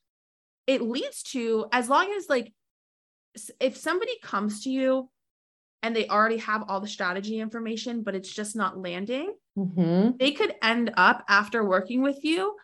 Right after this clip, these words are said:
Speaker 1: making the most money they've ever made in their lives. And
Speaker 2: Yeah.
Speaker 1: even if they come to you without, like, if it's, like, they don't have the business knowledge yet and they still come to you,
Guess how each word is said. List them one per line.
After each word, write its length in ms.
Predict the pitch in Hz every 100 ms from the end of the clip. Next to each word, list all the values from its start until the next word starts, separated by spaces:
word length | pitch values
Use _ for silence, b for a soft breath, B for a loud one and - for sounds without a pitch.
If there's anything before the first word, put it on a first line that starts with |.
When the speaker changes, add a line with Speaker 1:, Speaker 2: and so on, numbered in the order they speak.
| b _ _
Speaker 1:
making 360 | 226 247 254 247
the 60 |
most 220 | 233 233
money 160 | 240 233
they've 120 | 226
ever 140 | 220 220
made 180 | 208
in 80 | 208
their 120 | 196
lives. 420 | 214 262 - - - B B
And 120 | - 190
Speaker 2:
Yeah. 260 | 233 - 226
Speaker 1:
even 460 | 311 330 349 285 -
if 480 | 285 240 226 - _ _ _ _
they 120 | 233
come 280 | 226 247 240
to 80 | 233
you 60 | 240
without, 520 | 220 - 262 330 247
like, 180 | 233 233
if 100 | 240
it's, 140 | 233
like, 260 | 240 214 - _
they 140 | 220 226
don't 280 | 247 302
have 220 | 294 277 208
the 60 |
business 380 | 196 185 190 175
knowledge 340 | 190 175 175
yet 200 | 180 190 196
and 120 | 196
they 80 | 196
still 220 | - 190
come 280 | 185 277 339
to 140 | -
you, 200 | 190 175